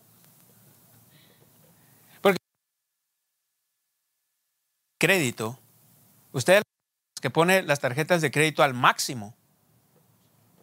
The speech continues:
ah, no las sabe usar, ni las use. Y si le están llegue y llegue, ahorita los bancos están mande y mande y mande, y usted, "¡ay, gloria a Dios! Dice que estoy preaprobado". Ah,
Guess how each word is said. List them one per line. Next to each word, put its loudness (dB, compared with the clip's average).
ah, 4
no 0
las 0
sabe -2
usar, -4
ni -6
las -2
use. -10
Y 0
si 4
le 2
están 0
llegue 2
y -2
llegue, 4
ahorita 2
los 0
bancos 0
están -2
mande 0
y 0
mande 2
y -2
mande, 0
y 0
usted, -2
"¡ay, 8
gloria 2
a 0
Dios! -2
Dice -8
que -4
estoy -6
preaprobado". 2
Ah, 2